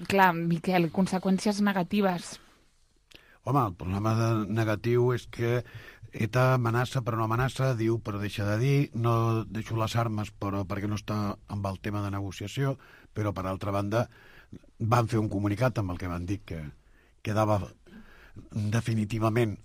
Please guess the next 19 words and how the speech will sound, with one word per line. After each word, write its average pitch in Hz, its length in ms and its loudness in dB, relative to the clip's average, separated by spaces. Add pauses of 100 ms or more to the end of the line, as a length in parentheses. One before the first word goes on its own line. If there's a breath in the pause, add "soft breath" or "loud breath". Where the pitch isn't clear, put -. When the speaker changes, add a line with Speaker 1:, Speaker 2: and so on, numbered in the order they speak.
Speaker 2:
el 85 140 -8
tema 98 220 -4
de 98 80 -4
les 92 160 -6
armes 95 280 -4
fora 101 340 -2
de, 85 140 -4 (160)
de 82 160 -10
l'espai 87 360 -6
previst, 98 480 -6 (160)
Speaker 1:
Mm. 196 100 2
Speaker 2:
i 175 40 -2
per 165 160 -8
tant 127 300 -6 (520 soft breath)
aquesta - 320 -12
sempre 98 360 -6
ha 87 40 -8
sigut 92 240 -6
una... 87 440 -4